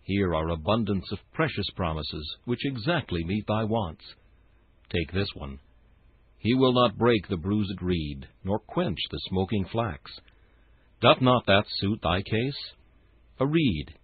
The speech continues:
helpless, insignificant, and weak. A bruised reed, out of which no music can come. Weaker than weakness itself. A reed,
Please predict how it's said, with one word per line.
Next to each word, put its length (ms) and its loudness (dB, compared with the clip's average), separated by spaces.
helpless, 640 -4
insignificant, 840 -2
and 200 -4
weak. 380 -4
A 80 -2
bruised 460 0
reed, 440 0
out 160 0
of 120 -2
which 240 2
no 200 2
music 460 0
can 160 -6
come. 420 -6
Weaker 380 2
than 240 -2
weakness 480 -2
itself. 600 -6
A 80 2
reed, 460 0